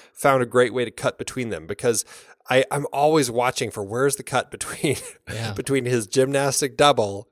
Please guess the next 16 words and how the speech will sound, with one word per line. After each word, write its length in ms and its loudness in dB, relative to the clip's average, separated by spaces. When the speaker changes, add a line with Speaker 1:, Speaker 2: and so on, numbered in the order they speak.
Speaker 1:
and 260 -2
him. 400 0
And 220 2
it's, 140 0
boy, 320 2
is 220 -2
it's, 360 -4
it's 600 -2
so 240 6
good. 340 6
I 40 -2
mean, 120 -6
you 60 -8
could 140 2
almost, 440 2
uh, 180 0